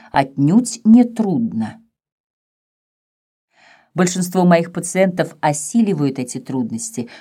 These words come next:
уже после первых указаний. Для меня лично это тоже не представляет особой трудности,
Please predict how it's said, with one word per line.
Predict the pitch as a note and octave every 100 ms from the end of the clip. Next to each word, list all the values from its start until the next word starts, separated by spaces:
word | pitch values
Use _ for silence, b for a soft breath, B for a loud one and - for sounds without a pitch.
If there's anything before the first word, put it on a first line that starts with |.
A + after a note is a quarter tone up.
| B
уже | E3+ F#3+
после | F#3+ F#3+ - F3+
первых | F3+ F3+ C#3 D3 -
указаний. | D3 D#3 D3+ B2+ G#2 G2+ - _ _ _ _ _ _
Для | D3+ G3
меня | G3+ G3+
лично | G3 F3+ F#3+
это | F#3 G3
тоже | G#3 C#3 B2+
не |
представляет | A#2+ B2+ - C3+ B2 B2 B2+
особой | B2 C3 B2 C3+
трудности, | E3+ D3 A#2 - A#2